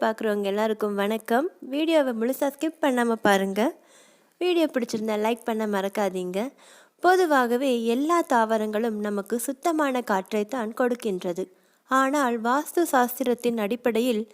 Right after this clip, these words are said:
சில குறிப்பிட்ட தாவரங்களுக்கு முக்கிய இடம் கொடுக்கப்படுகின்றது.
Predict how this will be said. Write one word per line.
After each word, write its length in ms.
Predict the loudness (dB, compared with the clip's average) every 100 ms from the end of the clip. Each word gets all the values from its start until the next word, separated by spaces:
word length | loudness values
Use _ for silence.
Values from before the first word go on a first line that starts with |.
| -20 _ -4
சில 240 | 0 2 2 2
குறிப்பிட்ட 480 | 2 2 2 2 4
தாவரங்களுக்கு 720 | 4 6 4 4 2 2 2 2 0 -14 -14 -4 -2
முக்கிய 380 | -2 2 4 4
இடம் 200 | 2 2 4
கொடுக்கப்படுகின்றது. 880 | 4 4 0 0 0 -2 -4 -4